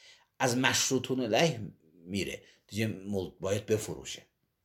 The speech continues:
این خریده باید بفروشه. دیگه انشاء نیست. اختیار از مشروطون علیه میره و این، آها،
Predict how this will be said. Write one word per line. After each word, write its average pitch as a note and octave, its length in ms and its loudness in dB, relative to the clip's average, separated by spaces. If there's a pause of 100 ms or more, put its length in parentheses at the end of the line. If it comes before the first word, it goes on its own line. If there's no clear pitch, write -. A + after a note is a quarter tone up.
(140)
این F#2 120 -8
خریده G2 540 2
باید A#2 280 6
بفروشه. B1+ 540 -4 (380)
دیگه F#2+ 220 -2
انشاء A2 640 2
نیست. - 460 -2 (640)
اختیار D#3 720 6
از A2 300 6 (260)
مشروطون A#2 640 -2
علیه A#2 480 6 (200)
میره G3 640 8 (440)
و C3 120 4
این، F3+ 300 4
آها، - 420 -4